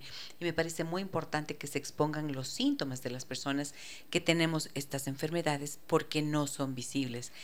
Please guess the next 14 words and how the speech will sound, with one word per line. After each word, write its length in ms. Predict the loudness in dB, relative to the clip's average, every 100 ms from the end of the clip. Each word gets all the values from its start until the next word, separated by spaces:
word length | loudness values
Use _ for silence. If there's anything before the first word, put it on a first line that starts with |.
| -14 0
Y 120 | 2
es 100 | 4
verdad, 380 | 2 4 2 2 -6 -14 -8
la 80 | -6
gente 300 | -4 -2 -4
no 120 | -4
tiene 240 | -4 -4
empatía 520 | -4 -4 -6 -4 -2 -2
hacia 200 | -4 -6
estos 220 | -6 -6
síntomas 440 | -4 -4 -6 -6
porque 220 | -6 -6
piensan 400 | -6 -6 -4 -6
que 260 | -4 -4